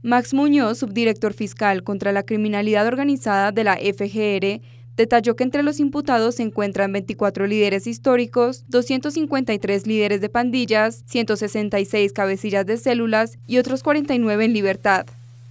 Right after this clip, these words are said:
Se les atribuyen más de quinientos homicidios, desapariciones, extorsión, tráfico de armas, trata de personas y rebelión.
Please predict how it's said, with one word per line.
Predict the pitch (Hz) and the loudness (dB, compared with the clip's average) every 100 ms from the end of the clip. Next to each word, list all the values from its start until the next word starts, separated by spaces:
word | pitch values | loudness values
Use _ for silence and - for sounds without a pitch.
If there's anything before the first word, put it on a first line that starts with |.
| - - - - | -20 -20 -20 -10
Se | - 233 | 0 2
les | 226 | 2
atribuyen | 226 220 220 208 | 0 0 2 2
más | 208 208 | 2 0
de | 208 | 0
quinientos | 226 220 202 196 - | 0 -2 -2 -4 -4
homicidios, | 226 226 269 233 214 214 196 | -4 0 0 2 2 2 2
desapariciones, | 226 247 247 254 262 254 233 233 247 - | 0 0 0 -2 0 -2 0 -2 -4 -6
extorsión, | 233 214 - 202 214 220 208 190 | -2 -2 -2 -4 -2 -2 -2 -2
tráfico | 202 196 202 - | -2 -2 -4 -2
de | 208 208 | 0 4
armas, | 196 185 180 180 - - | 2 2 -4 -6 -12 2
trata | 233 233 254 | 4 6 6
de | 262 | 4
personas | 269 233 220 214 214 247 240 | 0 -2 -2 0 0 0 -2
y | - | -4
rebelión. | 208 202 190 190 185 - | 0 0 2 0 0 -4